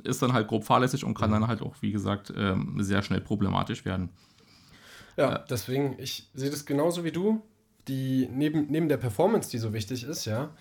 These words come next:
Speaker 2: ähm, haftet der Webseitenbetreiber, also das Unternehmen, immer selbst, ja,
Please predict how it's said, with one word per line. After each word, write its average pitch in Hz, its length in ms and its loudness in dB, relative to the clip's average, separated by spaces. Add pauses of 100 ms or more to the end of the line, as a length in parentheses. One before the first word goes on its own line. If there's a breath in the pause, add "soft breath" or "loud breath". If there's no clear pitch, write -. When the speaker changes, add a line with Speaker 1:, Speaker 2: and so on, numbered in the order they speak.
(500 soft breath)
Speaker 2:
ähm, 123 520 0
haftet 151 420 -2
der 135 340 2
Webseitenbetreiber, 147 920 -2
also 107 180 -2
das 104 160 -6
Unternehmen, 120 640 -4
immer 214 380 2
selbst, 143 580 -4 (160)
ja, 147 280 -4